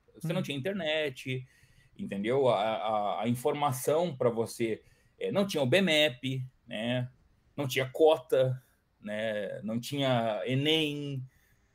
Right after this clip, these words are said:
Speaker 1: Então, cara, a, a, o ingresso, assim, é muito antes que começa toda essa história, é, de fazer matemática, entendeu? É claro que o ponto inicial é o que vocês estão imaginando, que eu era um cara s-,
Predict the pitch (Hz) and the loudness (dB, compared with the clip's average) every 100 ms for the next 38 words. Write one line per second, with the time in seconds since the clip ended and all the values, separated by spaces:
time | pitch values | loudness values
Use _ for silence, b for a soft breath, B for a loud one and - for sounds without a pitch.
0 | b - 123 175 220 233 135 120 113 104 | b -10 -6 -2 -2 0 0 0 0 -2
1 | - 98 107 98 101 107 101 104 131 139 | -2 -2 -2 -2 0 0 0 -2 -4 -2
2 | 127 143 190 151 - 165 - - 131 127 | 0 0 0 -2 -4 -2 -2 -4 -8 -4
3 | 139 143 185 240 247 160 175 196 - - | -2 0 0 0 2 2 2 -2 -4 -4
4 | 135 135 127 147 175 160 131 127 147 143 | -2 -2 -4 -2 2 2 2 2 0 -4
5 | - 123 123 127 117 101 98 107 101 104 | 2 4 6 6 4 2 -2 -4 -4 -6
6 | 110 104 120 123 120 123 156 123 95 95 | -6 4 4 4 2 2 2 0 -4 -8
7 | - 98 98 95 113 117 b b b b | -10 -6 -4 -2 -2 -4 b b b b
8 | - 180 175 202 240 - 220 196 175 165 | -8 -6 4 4 4 -2 -4 -2 -4 -4
9 | 131 185 196 180 - 170 175 190 202 196 | -4 -4 -2 -4 -2 2 4 4 0 -2
10 | 196 196 196 196 196 208 214 151 110 - | -8 -8 -4 -2 -2 -2 -2 -2 -4 -4
11 | 113 123 131 135 131 127 | 0 2 2 0 -2 -4